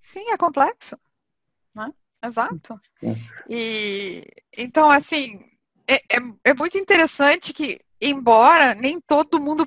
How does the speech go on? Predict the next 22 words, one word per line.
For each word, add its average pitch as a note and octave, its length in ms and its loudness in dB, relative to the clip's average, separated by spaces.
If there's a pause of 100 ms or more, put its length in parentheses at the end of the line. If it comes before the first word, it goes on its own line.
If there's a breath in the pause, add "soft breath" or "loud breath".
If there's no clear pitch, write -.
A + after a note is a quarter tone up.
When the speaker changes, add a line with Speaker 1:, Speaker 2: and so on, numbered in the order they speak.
Speaker 1:
precise B3+ 840 0
ter A3 280 0
essa B3+ 240 0
visão G#3 400 -2
de, G3 480 -12 (140)
do G#3+ 160 -8
todo, A#3 680 -2 (640)
é, G3 460 -2
é G#3+ 40 2
o G#3+ 60 0
que A#3+ 80 -6
eu C4+ 80 -2
chamo B3 280 -2
de B3 120 -10
cultura A#3 460 -2
G B3 120 -2
P C4+ 140 -6
S, F#3+ 460 -2
tá? E3+ 260 -12 (560 soft breath)
As, A3 260 0
as - 180 -4 (120)
pessoas, - 540 -2